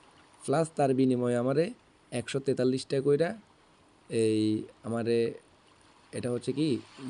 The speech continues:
জ্যাম, মানে ইথারিয়াল, ইথারিয়াল টোকেন দিচ্ছে। এই যে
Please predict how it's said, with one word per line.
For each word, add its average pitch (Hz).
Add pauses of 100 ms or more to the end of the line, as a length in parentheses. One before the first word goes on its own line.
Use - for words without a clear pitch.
(120)
জ্যাম, 107 (320)
মানে 110 (500)
ইথারিয়াল, 110 (160)
ইথারিয়াল 117
টোকেন 110 (100)
দিচ্ছে। 98 (720)
এই 120
যে 127